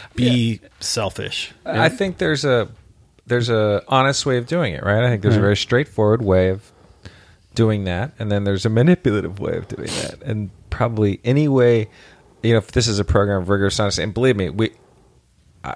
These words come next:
Speaker 2: you know, I'm, I, we, I say that thinking, like, my natural inclination is to manipulate, lie. I mean, we do it in business too, and we do it all the time. I mean, we're in the advertising business. That is our job, to manipulate people to
Speaker 3: Mm-hmm.
Speaker 2: buy things they don't need. It's, it's just comes with the territory.
Speaker 1: It's a,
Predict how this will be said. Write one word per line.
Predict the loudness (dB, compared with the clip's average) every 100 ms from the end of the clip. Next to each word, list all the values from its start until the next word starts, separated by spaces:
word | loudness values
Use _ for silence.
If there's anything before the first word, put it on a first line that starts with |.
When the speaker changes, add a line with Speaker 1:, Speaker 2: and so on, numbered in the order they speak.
| -8
Speaker 2:
you | -4
know, | -2
I'm, | -2 -4
I, | -2 -2
we, | -2 -6 -6 -4
I | -2
say | 2 4
that | 4 0
thinking, | 0 -4 -2 -6
like, | -4 -4 -6
my | -4 -2
natural | 0 -2 -2 -4 -6
inclination | -4 -4 -2 -4 -6
is | -6
to | -6
manipulate, | -2 -4 -2 -4 -4
lie. | -2 -2 -2 -4 -6
I | -4
mean, | -2 2
we | 4
do | 4
it |
in | 4
business | 4 2 2 -2
too, | 0
and | 0
we | 2
do | 2
it | 4
all | 4
the | 2
time. | -4 -6 -4 -2 0
I |
mean, | 2 0 -4 -12 -2
we're | 0
in | 2 0
the | 2
advertising | 2 2 -2 -4 -8 -8 -12
business. | -12 -12 -14 -20 -10
That | 0 4
is | 4 2
our | 0
job, | -2 0 0 0 -4
to | -6 -4
manipulate | -2 2 2 2 -4 -4 -4
people | 0 2
to | 2
Speaker 3:
Mm-hmm. | 2
Speaker 2:
buy | 2 2
things | 2 -2 0
they | 2
don't | 2 0
need. | 0 -2 -2
It's, | -6 -8 -18 -20 -20 -4
it's | -4 -2
just | -6 -6 -10 -8
comes | -4 -2 -2
with | -6 -6
the |
territory. | -4 0 -2 -2 -8 -8
Speaker 1:
It's | -8
a, | -6